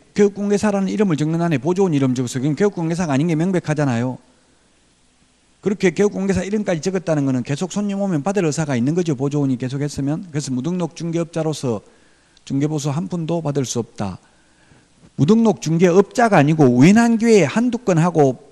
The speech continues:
보수를 받기로 약정했다면, 사회 통념상 과다하지 않다면 받아도 되죠.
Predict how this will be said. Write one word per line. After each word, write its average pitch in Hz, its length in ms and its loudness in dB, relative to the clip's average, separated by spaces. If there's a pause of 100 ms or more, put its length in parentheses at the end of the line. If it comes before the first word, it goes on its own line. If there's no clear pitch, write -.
(120)
보수를 175 320 2
받기로 165 320 0
약정했다면, 151 560 -2
사회 175 220 -2
통념상 175 560 -4
과다하지 170 380 -2
않다면 156 340 -4
받아도 151 440 -4
되죠. 180 380 -6